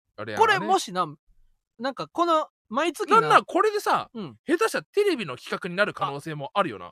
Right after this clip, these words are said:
Speaker 2: 確かに。
Speaker 1: うん。うちらじゃなくて、
Speaker 2: うん。
Speaker 1: 単純にその売れてる人たちの
Speaker 2: うんうんうん。
Speaker 1: 漫才がそのまま、なんか、深夜の枠とかでさ、
Speaker 2: うんうんうん。確かに。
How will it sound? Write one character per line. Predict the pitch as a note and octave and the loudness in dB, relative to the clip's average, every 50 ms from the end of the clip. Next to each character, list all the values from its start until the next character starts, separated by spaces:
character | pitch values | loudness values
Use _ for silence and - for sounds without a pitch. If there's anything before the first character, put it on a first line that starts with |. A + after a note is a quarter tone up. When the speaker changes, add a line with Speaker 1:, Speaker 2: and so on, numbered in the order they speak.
| _ _ - | _ _ -4
Speaker 2:
確 | G#3+ A3+ - - | -4 -4 -2 -2
か | D#4 G#3+ | -4 -4
に。 | D#3 A2+ - _ _ _ _ - | -4 -6 -18 _ _ _ _ -10
Speaker 1:
う | D#3+ | -10
ん。 | D#3 D3+ C3+ A2+ F#2+ _ _ - | -8 -8 -10 -12 -16 _ _ -12
う | G#3+ | -10
ち | G#3 - C#4+ | -4 0 0
ら | B3 | 0
じ | A3 A#3+ | 0 0
ゃ | |
な | B3 A3+ | -2 -4
く | A3+ | -4
て、 | B3+ | -4
Speaker 2:
う | A3+ G#3 | -4 -2
ん。 | |
Speaker 1:
単 | F#3 D4 C#4 C4 | -2 -2 -2 -4
純 | C#4 C4+ | -6 -8
に | B3+ | -8
そ | A#3+ B3+ | -8 -4
の | A3 | -2
売 | G3+ G3+ | -2 -2
れ | G#3 G3+ | -2 -4
て | A3 | -6
る | G#3 G3+ | -8 -10
人 | - A3 G3+ | -10 -12 -12
た | - G3+ | -12 -12
ち | - C#4+ | -8 -6
の | E4+ D4 F3 - - _ | -4 -4 -4 -6 -10 _
Speaker 2:
う | - A#3 | -14 -12
ん | |
う | A#3 | -10
ん | F#3 E3+ D#3+ C#3 C3 | -10 -10 -10 -10 -8
う | |
ん。 | C3+ E3 | -4 -4
Speaker 1:
漫 | F3 F3 E3+ E3 | -4 -4 -2 -4
才 | F3 D#3+ B2+ | -4 -4 -4
が | A#2 | -6
そ | - D#3+ | -10 -10
の | D3 | -10
ま | C#3+ C#3 | -10 -10
ま、 | C3+ C3+ C#3 | -10 -10 -10
な | C3 D3+ | -10 -10
ん | C#3 | -10
か、 | - A#2 G2+ - _ _ | -8 -10 -10 -12 _ _
深 | - - C#4 A#3+ F#3+ | -14 -10 -8 -8 -8
夜 | C#3 A#2+ | -8 -8
の | A2+ G#2+ F#2 | -10 -10 -10
枠 | A#2 C#3+ - E3+ | -10 -10 -10 -10
と | C#3+ C3+ | -14 -14
か | - G#2+ | -14 -16
で | F#2 E2+ | -16 -16
さ、 | - F#2 - - - | -20 -20 -20 -14 -10
Speaker 2:
う | C4 | -6
ん | B3+ | -6
う | |
ん | G#3+ | -4
う | F#3 F3+ E3+ D3+ C#3 C#3 C3+ | -4 -4 -6 -6 -8 -10 -12
ん。 | B2 | -10
確 | - G3 F#3+ - - | -6 -6 -6 -6 -8
か | C3 | -14
に。 | A2 | -18